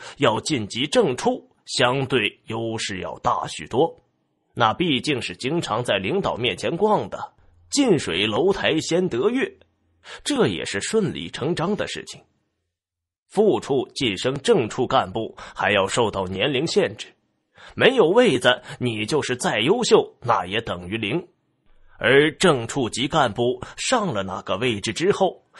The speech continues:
只要不出大问题或者站错队，一般来说，不到年龄就不会退下来。而本身到了副处级这个位置，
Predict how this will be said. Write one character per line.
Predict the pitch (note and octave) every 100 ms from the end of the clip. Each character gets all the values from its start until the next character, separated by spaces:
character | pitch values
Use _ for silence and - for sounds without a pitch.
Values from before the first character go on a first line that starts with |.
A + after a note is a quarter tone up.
| -
只 | - A#2+ G#2
要 | D#3+ D#3+
不 | - A#2+
出 | - D#3
大 | F#3 C#3
问 | B2+ B2+
题 | G#2+ F3 G#3 - _
或 | - C3+
者 | G#2+ A2+ C#3 -
站 | D3+ G2+
错 | F#2+ D#3+
队， | F3+ C4 - _ _ - - -
一 | F#3 G#3+ A#2+
般 | B2+ F3+ G3
来 | G#2+
说， | D3 D#3+ G3 - _ _ _ _
不 | F#3+ D4
到 | A#3 C3
年 | G2+ F3+ F#3
龄 | B2 -
就 | - A2
不 | - D#3+
会 | - C#3
退 | - A#3 A#2+
下 | -
来。 | - - _ _ _ _ _ _ _ -
而 | A#2 D#3
本 | C3 G#2 A2
身 | D#3 F#3
到 | F#3 D3+
了 | A2+
副 | - F3 C3
处 | - E3
级 | - C3+
这 | - B2+
个 | G2
位 | B2 B2+
置， | G#2 A#2+ -